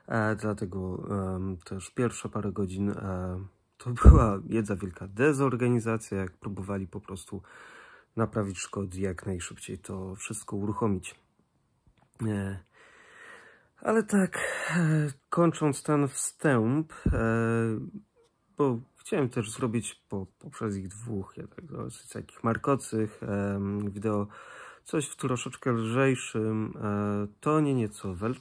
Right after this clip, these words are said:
weselszym, też korzystając z tego, że był fajny dzień i czemu by z tego nie sko-, nie skorzystać? Bo mówiłem w ostatnich materiałach o, e, sztuce pasji życia i jedno z takich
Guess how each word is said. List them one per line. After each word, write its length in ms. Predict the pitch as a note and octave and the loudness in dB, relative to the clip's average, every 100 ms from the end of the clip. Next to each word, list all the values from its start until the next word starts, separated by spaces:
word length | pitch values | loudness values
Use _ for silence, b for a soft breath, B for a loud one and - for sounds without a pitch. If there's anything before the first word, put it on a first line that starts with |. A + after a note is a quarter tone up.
| - - | -6 -4
weselszym, 600 | D3+ G3 G3+ - D#3 C#3 | -4 -4 -6 -2 -2 -2
też 200 | - - | -6 -10
korzystając 500 | G2 F#2+ - E2+ - | -10 -10 -10 -12 -12
z 60 | |
tego, 240 | - - A#2+ | -16 -14 -14
że 220 | - - - _ _ _ _ _ | -12 -12 -14 _ _ _ _ _
był 120 | E4 | -8
fajny 320 | F#4 G#4 G4 | 0 4 6
dzień 460 | E4+ F4+ A#2 F#2+ G2+ | 6 4 4 0 -6
i 120 | - - - - | -14 -16 -20 -10
czemu 240 | A2+ G#2+ | -4 -2
by 120 | A2 | -2
z 80 | G#2+ | -4
tego 180 | G#2 G#2+ | -6 -6
nie 140 | G#2 | -8
sko-, 260 | G2 - G#2 - - | -8 -10 -10 -8 -2
nie 200 | A#2 A#2+ | 0 0
skorzystać? 720 | - A2 G2+ G2+ - - - _ _ _ _ _ _ _ _ _ _ _ _ _ _ B B B B B B B B | -4 -8 -6 -8 -8 -10 -14 _ _ _ _ _ _ _ _ _ _ _ _ _ _ B B B B B B B B
Bo 220 | F#3+ - C#3 G#2 - | -4 0 0 -2 -4
mówiłem 800 | C3 C#3 C#3 C#3 B2+ A#2+ A2+ G#2+ | 0 2 4 6 6 6 4 2
w 100 | A2 | -2
ostatnich 340 | A#2 C3 - B2+ | -4 -4 -2 -2
materiałach 580 | A#2+ - A#2+ A#2 - - - | 0 0 0 0 -4 -8 -2
o, 360 | A2 A2 G#2+ G#2+ B B | 0 0 -2 -4 B B
e, 260 | G2 G2 | -8 -8
sztuce 420 | G2 - F3+ - D#3+ | -10 -8 -6 -4 -2
pasji 460 | E3 - - C#3+ | -2 -2 -4 -2
życia 440 | C3+ C3 - - - B B B B B - | -2 -4 -6 -10 -14 B B B B B -18
i 300 | G#3+ G#2 F#2+ | -8 -6 -4
jedno 260 | G3 - D3+ | -4 -4 -4
z 40 | |
takich 360 | - C3+ - | -6 -10 -14